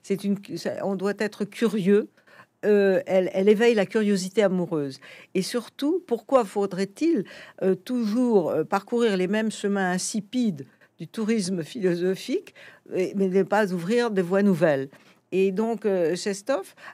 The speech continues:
allait aux limites. Il avait une pensée, comme on l'a dit, adossée à Jérusalem et à Athènes, donc les deux, des, la Grèce et la pensée, euh, biblique. Et,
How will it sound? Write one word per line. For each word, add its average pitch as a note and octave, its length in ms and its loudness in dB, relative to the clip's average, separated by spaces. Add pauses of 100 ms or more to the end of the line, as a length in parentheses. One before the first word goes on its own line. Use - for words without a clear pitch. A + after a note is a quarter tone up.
allait G#3+ 280 0
aux B3+ 100 0
limites. G#3+ 480 0
Il G#3 160 -2
avait G3 220 2
une G3+ 100 0
pensée, F#3 400 -2
comme D#3 220 -6
on D#3 60 -4
l'a D#3 120 0
dit, D#3 220 -2
adossée D3+ 440 -2
à C#3+ 60 -4
Jérusalem D3 680 -4 (420)
et E3 160 -2
à C#3+ 80 0
Athènes, B3 460 -2 (260)
donc F3+ 320 -4
les D3+ 260 -4
deux, D3+ 400 -6
des, C#3+ 320 -10
la C3 160 -10
Grèce D3+ 500 -6 (460)
et D3+ 120 -6
la C#3 100 -4
pensée, D#3 540 -8
euh, C#3 680 -10
biblique. F3 1080 -8 (360)
Et, G3+ 380 -2